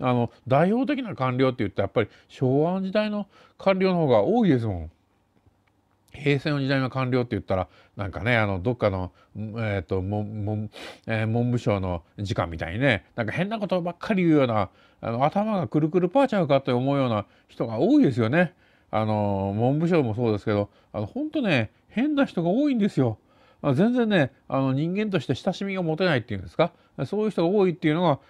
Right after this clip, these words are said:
すごく問題じゃないかなと、そう思うんですよね。だからやっぱり、こう、国家のためにっていう、こう、意欲っていうんですか、それ今でも多分ある、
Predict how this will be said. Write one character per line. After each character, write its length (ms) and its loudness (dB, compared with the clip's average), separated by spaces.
す 160 -6
ご 100 4
く 100 -4
問 200 0
題 160 2
じ 60 -4
ゃ 40 -4
な 120 -4
い 20 -4
か 100 -2
な 200 -2
と、 80 -18
そ 140 -4
う 20 0
思 160 0
う 40 -4
ん 20 -6
で 60 -12
す 60 -10
よ 60 -2
ね。 220 0
だ 100 -2
か 80 4
ら 60 6
や 40 2
っ 40 -2
ぱ 100 0
り、 100 2
こ 320 0
う、 40 -18
国 200 -4
家 100 -6
の 80 -6
た 140 -4
め 80 -4
に 200 -2
っ 40 -8
て 160 -4
い 100 6
う、 240 2
こ 200 -2
う、 60 2
意 40 2
欲 240 2
っ 20 -12
て 140 -12
い 40 -6
う 20 -10
ん 20 -12
で 40 -14
す 60 -14
か、 160 4
そ 80 -2
れ 80 2
今 180 2
で 60 2
も 140 0
多 100 4
分 160 0
あ 80 4
る、 160 0